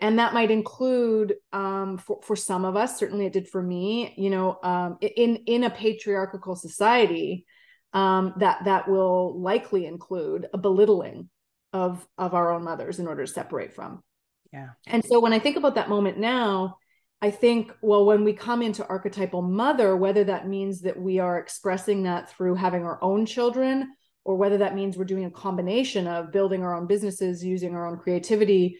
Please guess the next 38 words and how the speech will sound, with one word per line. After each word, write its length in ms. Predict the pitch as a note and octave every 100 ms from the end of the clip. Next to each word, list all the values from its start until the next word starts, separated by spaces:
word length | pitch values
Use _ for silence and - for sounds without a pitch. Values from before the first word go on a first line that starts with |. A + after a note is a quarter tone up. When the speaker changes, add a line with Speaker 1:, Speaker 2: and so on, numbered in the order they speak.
| _
Speaker 1:
you 80 | G3+
know, 80 | G#3
really 280 | G#3 A3 G#3
the 100 | F#3+
quintessential 580 | G3 F3+ F3+ F3+ F3 F3
question 420 | F#3 F#3 - F3+
of 160 | E3
archetypal 540 | - F3+ F#3 F#3+ F3+ D#3+
mother 300 | F#3 F#3+ F3+
is 140 | F3
what 200 | F3+ F#3
shall 180 | - F3+
be 100 | E3+
created 480 | E3+ - F3 E3+ D#3 -
through 360 | - G3 G#3+ G#3
me? 460 | E3+ C#3+ G#3+ C4 -
Speaker 2:
Yes. 500 | D#3 C3 - - - _ _ _ _ _ -
Speaker 1:
And 120 | G#3+
so 340 | A3+ A3 G#3+ - - _ _ -
for 120 | A3+
me, 240 | A3 D4
that 200 | D4+ -
moment 260 | G#3+ A3+ A3
is, 200 | G3 G3
is 140 | G3+ F#3+
a 80 | G3
marking 380 | G3 A3 B3
of 100 | G3+ F#3
that 280 | F3+ -
threshold, 580 | - A3 B3+ - G3+ F#3
because 260 | F#3+ G#3 G3
I 100 | F#3
think 480 | - A3+ A3 A3 - _ _
that's 420 | F3+ G3+ A#3+ B3+ A#3+
when 220 | A#3 G#3
the 100 | F#3
reckoning 840 | F3 F3+ G3 - F3 C#3 - - -
of, 280 | F#3+ F#3